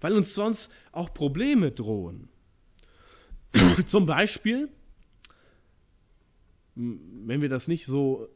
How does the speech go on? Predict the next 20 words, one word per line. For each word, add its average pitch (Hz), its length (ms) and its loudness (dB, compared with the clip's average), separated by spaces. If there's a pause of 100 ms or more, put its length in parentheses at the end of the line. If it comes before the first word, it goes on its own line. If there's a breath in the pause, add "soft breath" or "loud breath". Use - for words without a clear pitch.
empfinden, 113 720 -4 (160)
nicht 139 160 -8
so 120 360 -6
leben 160 360 -2
können, 104 460 -10 (320 soft breath)
haben 160 220 0
wir 147 80 0
Schwierigkeiten, 151 1000 -4 (260 soft breath)
gute 175 240 -2
Beziehungen 131 640 -4
zu - 180 -12
führen, 131 540 -4 (260 soft breath)
weil 147 240 -4
es 151 140 -4
uns 139 160 -6
schwerfällt, 147 560 -8
dann 139 160 -6
vergebungsbereit 117 1120 -8 (160 soft breath)
zu - 200 -16
sein. 87 460 -14